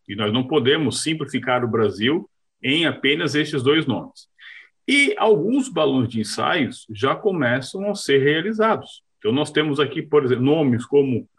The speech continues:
Eduardo Leite, que é o governador do Rio Grande do Sul, o, o Ciro Gomes, enfim, são nomes que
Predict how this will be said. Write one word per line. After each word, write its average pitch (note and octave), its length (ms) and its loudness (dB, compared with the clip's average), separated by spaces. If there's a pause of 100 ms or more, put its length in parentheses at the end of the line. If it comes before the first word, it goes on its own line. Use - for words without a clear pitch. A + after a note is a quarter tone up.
(220)
Eduardo C3+ 460 2
Leite, F#3 340 4
que - 60 -8
é A#2+ 40 -6
o A#2+ 60 -4
governador A#2 520 2
do A#2+ 60 0
Rio B2 100 4
Grande A#2+ 180 0
do F3+ 80 -4
Sul, E3+ 480 0 (260)
o, A#2+ 840 -2 (1200)
o A#2+ 200 2
Ciro C#3+ 320 2
Gomes, D#3 560 4
enfim, B2 340 -2
são G#3+ 340 0
nomes D3+ 520 2
que - 160 -6